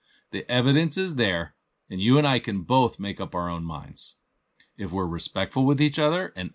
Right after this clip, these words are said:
honest about it when you have a point, or maybe I have a point, then we can all learn and get closer to the truth. This is how the academic process is supposed to work.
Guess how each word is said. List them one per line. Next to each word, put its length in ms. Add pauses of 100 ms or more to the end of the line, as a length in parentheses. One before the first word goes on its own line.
(100)
honest 420
about 320
it 180
when 200
you 160
have 200
a 60
point, 400 (720)
or 120
maybe 320
I 160
have 200
a 80
point, 340 (540)
then 120
we 140
can 140
all 340
learn 420
and 180
get 180
closer 460
to 140
the 120
truth. 440 (520)
This 200
is 120
how 140
the 160
academic 680
process 520
is 140
supposed 440
to 80
work. 300